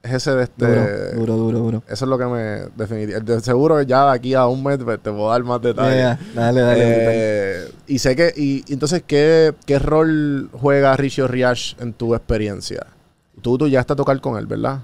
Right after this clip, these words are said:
Speaker 2: Sí, este, tuvimos un concierto acá en Puerto Rico, eh, en el dos mil diecinueve también,
Speaker 1: Ya.
Speaker 2: eh, en La Respuesta.
Speaker 1: Mm.
Speaker 2: Eh, eso lo organizó, eh, Emil Medina.
Speaker 1: Emil, Emil estuvo aquí tam-, est-, estuvo aquí, este, hace, ps, los primeros, cuando este podcast, antes de los cien episodios.
Speaker 2: Yeah.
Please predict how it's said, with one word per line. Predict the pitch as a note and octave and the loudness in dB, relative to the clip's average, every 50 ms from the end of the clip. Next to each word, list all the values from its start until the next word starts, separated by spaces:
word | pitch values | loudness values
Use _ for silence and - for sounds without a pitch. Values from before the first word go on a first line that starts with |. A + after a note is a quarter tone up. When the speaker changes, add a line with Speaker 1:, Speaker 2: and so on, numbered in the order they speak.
| - | -10
Speaker 2:
Sí, | - - D#3 D3 C3+ A#2 G#2 - _ | -4 -2 0 0 0 -2 -6 -8 _
este, | - B2+ A#2+ - _ _ C3 B2 B2 A#2+ | -4 -4 -4 -4 _ _ -2 -2 -2 0
tuvimos | A#2+ A#2+ A#2+ A#2+ B2+ C3+ C#3+ | 0 0 0 2 2 0 0
un | D#3 C#3+ | 0 -2
concierto | - D#3 D3 C#3+ - C#3 C#3 - C#3+ | -2 -2 -2 -2 -2 -4 -2 -2 -4
acá | C3 C#3 C3+ C3+ | -2 -2 -2 -2
en | C3 A#2+ | -4 -4
Puerto | C3 A#2+ B2 - - B2 | -6 -8 -6 -6 -6 -4
Rico, | - C3+ B2+ A#2+ B2+ B2 A#2+ A2+ A#2 - _ _ _ _ _ _ _ | -4 -4 -4 -2 -2 -2 -2 -2 -6 -10 _ _ _ _ _ _ _
eh, | A2+ A2 A2 A2+ A2+ A2 A2 A2 A2 A2 - - | -6 -4 -2 -2 -2 -2 -4 -6 -8 -10 -10 -10
en | G#2 A#2 | -6 -6
el | A#2+ A2+ | -6 -4
dos | A2 A2+ | -4 -6
mil | A2+ A2+ A2+ | -6 -4 -4
diecinueve | A#2 B2 C3+ B2+ A#2+ A#2+ A#2 A2+ | -4 -4 -4 -4 -4 -4 -4 -4
también, | G2+ G#2 A2 G#2+ G#2+ G2 E2 | -6 -8 -12 -12 -12 -14 -14
Speaker 1:
Ya. | D2+ - - _ _ _ _ _ | -16 -18 -20 _ _ _ _ _
Speaker 2:
eh, | A2 A2 A2 G#2+ A2 | -12 -10 -8 -8 -8
en | A2 A2+ | -8 -8
La | G#2+ A2 | -8 -8
Respuesta. | G#2+ G#2 - _ - A#2 A#2 - _ - A2 A2 - _ _ _ _ A2 | -8 -10 -12 _ -8 -8 -8 -8 _ -16 -18 -18 -20 _ _ _ _ -14
Speaker 1:
Mm. | A#2 A#2 A#2+ A#2+ | -12 -10 -8 -6
Speaker 2:
Eh, | A2 G#2+ G#2+ A2 A2 A2 | -6 -6 -6 -8 -8 -10
eso | G#2+ - A#2+ | -8 -6 -4
lo | A#2 | -4
organizó, | A#2 A#2 A#2 A#2+ A#2 A2+ - A#2+ A#2+ A#2 A#2 A2+ A2+ A2 G#2+ - _ _ | -2 -2 -2 -4 -4 -4 -4 -2 -2 0 -2 -2 -4 -6 -10 -16 _ _
eh, | G#2+ A2 A2 G#2+ G#2+ G#2 G2+ G#2 G2+ F2+ G#2+ | -10 -8 -6 -6 -6 -8 -10 -12 -14 -10 -8
Emil | G#2+ A2+ A2+ A2+ | -6 -6 -4 -4
Medina. | A#2 A#2 A#2 A#2 C3 C#3 C3+ B2 G#2+ | -4 -4 -2 -2 -2 -2 -2 -4 -4
Speaker 1:
Emil, | G#2 G2+ G#2 A2 A2 A2 G#2 F#2+ - _ _ | -6 -8 -10 -10 -10 -12 -14 -16 -20 _ _
Emil | G#2+ A2 A2 A2+ A#2+ | -10 -8 -6 -6 -6
estuvo | A#2 - C#3+ C#3 C3+ | -6 -4 -2 -2 0
aquí | A#2+ G#2 G#2+ A2+ | -2 -2 -4 -6
tam-, | A2 G2 F#2+ - | -6 -8 -8 -8
est-, | G#2 G2+ - - _ G2+ - | -10 -10 -10 -12 _ -12 -12
estuvo | G#2 - - A2 A2+ A2+ | -12 -10 -6 -4 -4 -4
aquí, | A2 A2 A2 A2 | -4 -4 -6 -6
este, | G#2+ G2+ F#2+ - _ - | -6 -6 -8 -12 _ -14
hace, | G2+ F#2 - A#2 A#2 G#2+ G2+ | -14 -8 -6 -6 -4 -4 -6
ps, | - - - - - - - _ _ _ _ _ _ _ _ _ _ _ | -6 -8 -8 -8 -8 -10 -14 _ _ _ _ _ _ _ _ _ _ _
los | A2 G#2+ | -8 -8
primeros, | - - A2 G2+ G2+ G2+ G#2+ A#2+ A#2+ | -6 -8 -8 -6 -6 -4 -4 -4 -2
cuando | A2+ A2+ A2 G#2+ G2+ | -2 -4 -4 -6 -8
este | F#2+ - - C3 A2+ | -8 -4 -4 -4 -2
podcast, | B2+ A#2+ - - - A2 | -2 -6 -6 -8 -8 -8
antes | A#2 - C3+ | -8 -6 -4
de | C#3+ | -2
los | C3+ B2+ | -2 -2
cien | - - A#2 A2 | -4 -6 -6 -6
episodios. | G#2+ G2+ G2+ G2 - F#2+ - A2 A2+ - G2 | -6 -8 -8 -10 -10 -12 -12 -12 -12 -12 -8
Speaker 2:
Yeah. | B2 A#2+ A#2 A#2 A2+ B2 | -4 -2 -2 -2 -2 -4